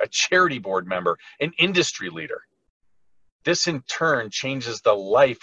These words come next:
of this person or the lives of the parents that now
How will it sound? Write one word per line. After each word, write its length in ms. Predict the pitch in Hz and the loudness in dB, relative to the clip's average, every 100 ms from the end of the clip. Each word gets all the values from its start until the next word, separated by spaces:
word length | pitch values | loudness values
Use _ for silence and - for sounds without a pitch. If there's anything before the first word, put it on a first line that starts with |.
| - | -2
of 140 | 95 | -2
this 180 | 95 90 | -2 -10
person 420 | - 95 87 82 - _ _ _ _ _ _ _ - | -4 -2 -2 -8 -12 _ _ _ _ _ _ _ 0
or 400 | 131 131 123 113 _ _ _ _ _ _ _ _ | 6 8 8 4 _ _ _ _ _ _ _ _
the 100 | 110 | -2
lives 520 | 107 113 113 110 - - | 0 0 0 -2 -4 -6
of 120 | 104 | -6
the 80 | - | -8
parents 580 | - - 127 78 - - | -10 -4 -2 -2 -8 -6
that 140 | 104 | -4
now 340 | 107 104 98 | -2 -2 -2